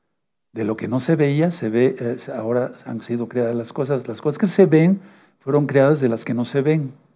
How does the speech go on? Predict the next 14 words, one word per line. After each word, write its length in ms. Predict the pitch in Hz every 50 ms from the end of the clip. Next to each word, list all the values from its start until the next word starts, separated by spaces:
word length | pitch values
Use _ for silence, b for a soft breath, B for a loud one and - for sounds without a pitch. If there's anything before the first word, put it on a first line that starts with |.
| _ _ _ _ _ _ _ _ _ _ _ _ _ _ _ _ _ _ _ _ _ _ _ _ -
Entonces, 800 | 131 123 123 123 151 147 147 139 - - 107 95 - - - _ _ _ _ _ _ _ -
no 140 | 131 147 160
había 320 | 160 147 156 151 147 147
hombre. 420 | 156 170 190 196 196 165 131 110 - - - _ _ _ _ _ _ _ _ _ _ _ _ _ _ _ _ _ _ _ _ _
Bendito 560 | _ 101 98 87 101 98 110 147 175 - - 101
sea 180 | - - 131
el 100 | 127 120
Eterno, 540 | 110 104 - - 127 131 143 147 127 104 98
¿verdad? 380 | 101 92 92 110 151 202 220 175 - - - _ _ _ _ _ _ _ _ _ _ _ _ _ _ _ _ _ _ _ _ _ _
Verso 520 | - 127 120 147 165 170 160 - - 180 170
diecinueve 760 | 160 165 156 160 - 165 156 160 175 180 175 160 135 117 - - - _ _ _ _ _ _ _ _ _
del 380 | - 117 113 113 113 113 113 110
capítulo 420 | - 120 117 165 - 156 139 147
dos. 340 | 147 160 170 165 - - -